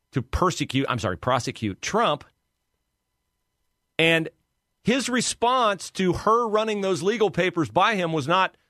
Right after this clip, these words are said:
"No, you're really wrong here. That affair didn't start until after she hired him."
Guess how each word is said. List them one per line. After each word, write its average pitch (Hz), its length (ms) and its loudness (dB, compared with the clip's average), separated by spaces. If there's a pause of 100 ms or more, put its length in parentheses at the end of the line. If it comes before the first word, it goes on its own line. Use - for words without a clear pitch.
(180)
"No, 165 140 2
you're 175 160 4
really 214 220 2
wrong 196 320 2
here. 135 180 -2
That 151 160 0
affair 180 300 0
didn't 160 180 -2
start 160 280 0
until 139 200 -2
after 147 220 0
she 110 160 -6
hired 165 260 2
him." 107 140 -8